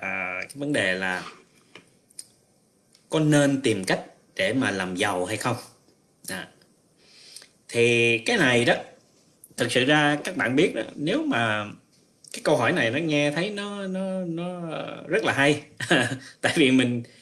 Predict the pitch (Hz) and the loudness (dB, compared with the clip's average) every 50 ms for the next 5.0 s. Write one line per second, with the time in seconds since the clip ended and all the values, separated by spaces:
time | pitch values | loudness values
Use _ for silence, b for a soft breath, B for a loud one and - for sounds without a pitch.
0 | B B B _ 127 127 123 117 139 143 156 135 131 165 175 147 135 151 180 180 | B B B _ -2 0 2 2 2 4 6 4 4 4 4 4 2 2 0 -2
1 | - - 196 196 - - 285 277 277 269 - 370 370 - 294 269 127 127 131 127 | -2 -2 -2 -2 -2 -6 -4 -4 -4 -2 -2 -4 0 2 2 4 4 4 4 2
2 | 131 139 180 143 135 135 131 131 127 127 - - _ _ _ B B B B B | 2 2 2 0 0 0 0 -2 -4 -8 -12 -20 _ _ _ B B B B B
3 | B B B B B B B B B _ - - 123 123 123 123 123 131 135 127 | B B B B B B B B B _ -6 -2 0 0 2 2 2 2 2 2
4 | 123 120 - - - 220 208 202 190 190 180 - 147 135 127 120 120 117 113 | 2 0 -2 2 2 2 2 4 2 2 4 4 4 4 4 2 0 -2 -6